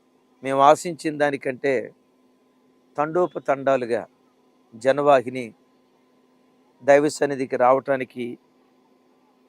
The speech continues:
మనం వేసిన కుర్చీలు సరిపోక అటు ఇటు తీసుకొచ్చిన బరకాలు వేసి దేవుని కృప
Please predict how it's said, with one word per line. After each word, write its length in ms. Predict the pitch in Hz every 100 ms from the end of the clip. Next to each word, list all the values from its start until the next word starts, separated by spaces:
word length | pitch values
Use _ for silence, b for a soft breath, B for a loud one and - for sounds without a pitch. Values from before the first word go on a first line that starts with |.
| _ _ 127
మనం 200 | 135 139
వేసిన 360 | 156 - 160
కుర్చీలు 480 | 147 - 139 156 143
సరిపోక 580 | - 135 135 147 131 156 - _ _ _ _ _ _ _ _ _ _ _ _ _ _ _ _ 135
అటు 200 | 131 160
ఇటు 500 | 156 131 151 120 107 _ _ _ _ _ _ _ _ _ _ _ -
తీసుకొచ్చిన 480 | 151 - 160 - 135
బరకాలు 500 | 120 127 123 147 135
వేసి 480 | 123 - 139 107 - _ _ _ _ _ _ _ _ _
దేవుని 320 | 127 151 151 143
కృప 340 | 139 135 139